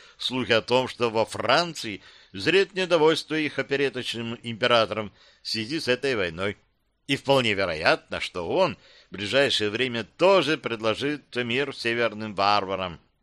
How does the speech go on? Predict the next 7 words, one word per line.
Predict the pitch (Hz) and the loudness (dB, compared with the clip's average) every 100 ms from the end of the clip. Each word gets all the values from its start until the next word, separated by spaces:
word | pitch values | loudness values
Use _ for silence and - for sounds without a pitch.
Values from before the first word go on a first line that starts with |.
| _ _ _ _ _ | _ _ _ _ _
Да | 110 | 2
и | 151 | 4
в | 170 | 4
морях | 175 208 202 127 | 2 4 4 4
вокруг | 110 110 110 113 | -2 0 0 4
Англии | 113 110 107 110 | 6 4 -2 -4
ныне | 110 113 113 110 107 | -2 -2 0 0 -2